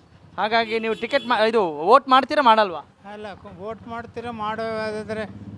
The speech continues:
Speaker 2: ವೋಟು ಅಂದರೆ ಯಾರಿಗೆ ವ್ಯಕ್ತಿಗತವಾಗಿ ಚೆನ್ನಾಗಿ ಕೆಲಸ ಮಾಡ್ತಾರೆ ಅಂಥವರಿಗೆ ನಾವು ಕೊಡಬೇಕು.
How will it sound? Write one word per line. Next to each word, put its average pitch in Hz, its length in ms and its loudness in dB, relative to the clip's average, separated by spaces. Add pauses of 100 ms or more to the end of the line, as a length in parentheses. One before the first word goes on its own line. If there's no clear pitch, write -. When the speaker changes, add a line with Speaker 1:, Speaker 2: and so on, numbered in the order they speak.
(160)
Speaker 2:
ವೋಟು 226 380 -4
ಅಂದರೆ 226 420 -4
ಯಾರಿಗೆ 226 540 0 (440)
ವ್ಯಕ್ತಿಗತವಾಗಿ 220 1040 -2
ಚೆನ್ನಾಗಿ 208 440 -8
ಕೆಲಸ 208 280 -10
ಮಾಡ್ತಾರೆ 208 400 -8
ಅಂಥವರಿಗೆ 220 500 -6
ನಾವು 220 560 -10
ಕೊಡಬೇಕು. 202 480 -8